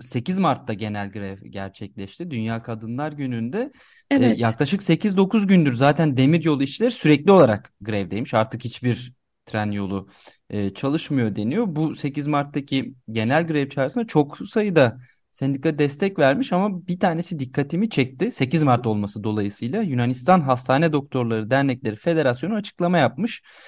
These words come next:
Speaker 1: Bu trajediden, Tempi'deki trajediden sadece dört gün sonra demişler,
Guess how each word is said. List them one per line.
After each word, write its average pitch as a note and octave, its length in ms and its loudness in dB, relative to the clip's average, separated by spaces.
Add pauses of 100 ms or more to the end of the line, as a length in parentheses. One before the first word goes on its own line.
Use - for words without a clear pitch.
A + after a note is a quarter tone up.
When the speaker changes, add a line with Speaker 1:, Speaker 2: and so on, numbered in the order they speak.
(280)
Speaker 1:
Bu E3+ 120 2
trajediden, D3+ 760 4
Tempi'deki C3 640 0
trajediden B2+ 560 -2
sadece E3 480 2
dört E3+ 240 4
gün D3 120 -2
sonra G#2+ 380 -2
demişler, C3 420 -2